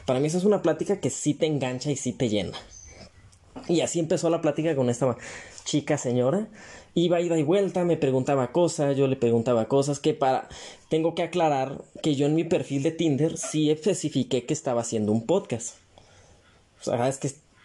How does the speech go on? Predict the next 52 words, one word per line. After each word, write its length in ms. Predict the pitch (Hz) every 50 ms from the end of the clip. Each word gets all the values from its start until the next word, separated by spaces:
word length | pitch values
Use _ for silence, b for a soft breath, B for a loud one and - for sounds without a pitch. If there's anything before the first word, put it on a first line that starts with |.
| b b b b
haz 100 | - 156
de 60 | 147
cuenta 200 | 147 170 165 175
que 100 | 175 151
cuando 200 | - 131 127 131
entras 240 | 143 156 170 165 -
a 80 | 147 -
Tinder 380 | - 170 156 139 139 139 139
tienes 220 | - - 135 135 135
que 100 | - -
meter 240 | 135 131 - 131 139
tres 180 | 160 151 156
fotos, 480 | - 214 196 202 - 196 190 - - - - _ _ -
te 80 | - 147
da 120 | 127 127
la 80 | 135 139
opción 240 | 135 - - 139 143
de 60 | 143
meter 260 | 135 113 - 123 120
tu 120 | - -
especificación, 1040 | 117 - - 107 101 - - - - 110 - - 117 - - 185 185 180 175 185 185 B B B B B B B
ahí 140 | B 143 147
te 120 | 143 - 160
puedes 320 | - - 180 175 175 160
describir, 380 | 147 - - 147 151 175 170 -
que 80 | -
hay 140 | 151 156 175
unas 300 | 202 214 233 214 - -
descripciones, 760 | 156 131 - - - 120 117 - - 135 139 165 170 - - -
hay 220 | - - 147 175 180
unas 280 | 196 208 196 127 -
joyas. 560 | - - - 127 120 120 135 170 220 233 - B B B B B B
Les 180 | 156 165 160
voy 180 | 160 208 277 285
a, 120 | 262 - -
les 160 | - 170 160
voy 140 | 160 202 254
a 80 | 254 240
narrar 360 | 208 143 120 120 127 139 139
una. 340 | 135 123 110 110 98 - - - - B B B B B B B
Esta, 300 | 180 190 214 208 - 233 208 202
esta 240 | - 196 190 240 233
cuando 200 | 233 175 156 147
yo 60 | 156
la 60 | 180 185
encontré 380 | 165 143 135 127 120 120 147
me 160 | 156 165 156
cagué 260 | 160 135 120 117 127 127
de 100 | 131 127
risa, 320 | 123 123 120 - - 143
fue 200 | - - 135 -
como 420 | - 147 135 127 117 104 95 92